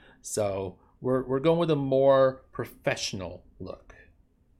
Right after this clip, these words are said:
on this podcast, if you will. So, and don't think for one second I've forgotten about the other podcasts. I'm just, this past week's been crazy.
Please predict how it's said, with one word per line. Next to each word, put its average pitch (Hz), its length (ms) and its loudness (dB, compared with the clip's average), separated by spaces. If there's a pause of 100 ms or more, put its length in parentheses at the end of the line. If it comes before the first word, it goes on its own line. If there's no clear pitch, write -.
on 104 160 -6
this 92 160 -10
podcast, - 760 -12
if - 200 -8
you 98 100 -10
will. - 180 -18 (1400)
So, - 240 -12 (760)
and 107 260 -2 (680)
don't 120 240 -2
think 117 200 -8
for 117 100 -6
one 107 200 -4
second 107 320 -6
I've 98 160 -10
forgotten 98 340 -6
about 101 300 -6
the - 80 -6
other 175 140 -2
podcasts. 147 920 -4
I'm 98 300 -8
just, 98 300 -10 (960)
this 135 140 -2
past - 380 0
week's 160 220 -4
been 120 240 -6
crazy. 92 560 -8